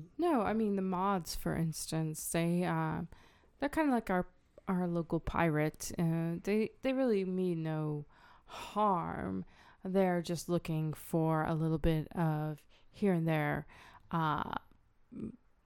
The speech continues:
nightly fun and, uh, jib jab. And so, you know, if they come upon a dead body, they'd certainly be curious, but they may, you know, pickpocket and, and, and, you know,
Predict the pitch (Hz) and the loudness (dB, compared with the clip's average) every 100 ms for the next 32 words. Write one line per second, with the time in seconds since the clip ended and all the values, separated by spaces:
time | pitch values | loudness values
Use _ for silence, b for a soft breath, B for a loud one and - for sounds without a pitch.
0 | - 76 151 208 196 165 185 180 180 170 | -20 -10 -2 2 2 2 -4 -2 0 0
1 | 170 165 - 165 165 165 165 170 - - | 0 -4 -4 -2 0 0 -2 -4 -4 -6
2 | - - - 165 - - - - - - | -8 -4 -2 -2 -2 -4 -6 -10 -12 -14
3 | - - - 190 165 160 160 147 151 160 | -12 -12 -2 0 0 0 0 0 0 -2
4 | 165 B B B B 190 180 - 196 185 | -6 B B B B 0 0 0 2 2
5 | 180 185 180 180 170 170 - 202 180 165 | 2 2 0 0 0 -2 -4 -2 0 0
6 | 170 180 - 185 - 202 185 - 196 196 | 0 0 0 -2 0 0 0 0 0 0
7 | 170 160 165 170 190 196 - 170 175 - | -2 -2 -4 -2 -2 -2 -2 -2 -2 -2
8 | - - 170 170 160 - 214 175 160 156 | -4 -4 -2 -2 -2 -4 -2 -2 -2 -6
9 | - 180 - B B B - 196 190 190 | -4 -4 -6 B B B -2 0 2 2
10 | 185 180 165 160 160 160 165 160 160 160 | 2 2 0 -2 -4 -4 -2 -2 -4 -6
11 | - - 202 - - 147 - 160 160 156 | -8 -6 -6 -6 -6 -6 -6 -6 -4 -4
12 | 156 156 - B B B B B 165 156 | -6 -8 -10 B B B B B -6 -4
13 | 156 160 151 - - 170 165 151 147 151 | -2 -4 -8 -12 -10 -6 -6 -6 -8 -10